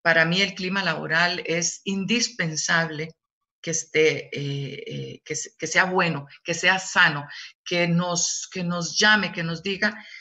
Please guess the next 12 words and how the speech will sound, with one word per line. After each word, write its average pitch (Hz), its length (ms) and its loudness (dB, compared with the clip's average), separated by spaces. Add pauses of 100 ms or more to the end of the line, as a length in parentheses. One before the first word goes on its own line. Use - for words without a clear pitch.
"Sí, - 460 0
qué 233 200 8
rico 247 680 4
ir 226 300 2
a 214 60 2
hacer 196 260 0
esto, 165 480 -4
qué 214 140 2
bonito 214 520 0
ir 185 140 -2
a 196 40 0
hablar, 160 440 -2